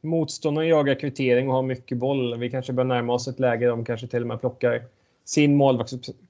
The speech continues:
för att spela sex mot fem där. Men summa summarum har de ju satt en, eh,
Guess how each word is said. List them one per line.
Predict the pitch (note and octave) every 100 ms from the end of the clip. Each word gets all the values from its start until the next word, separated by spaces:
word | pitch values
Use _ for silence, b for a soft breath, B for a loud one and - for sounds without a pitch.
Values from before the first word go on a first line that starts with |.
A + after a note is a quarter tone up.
| -
för |
att | C3
spela | - B2
sex | B2 C3 -
mot | B2
fem | C3 D#3 C#3
där. | A#2+
Men | B2 B2+ - _ _ _ _ _
summa | - - F3+ D3+ D3
summarum | D3 F3 E3+ D3 D#3
har | D#3+
de | D#3 D3
ju |
satt | C#3 E3+ - -
en, | C#3 B2+ B2+
eh, | B2+ B2+ B2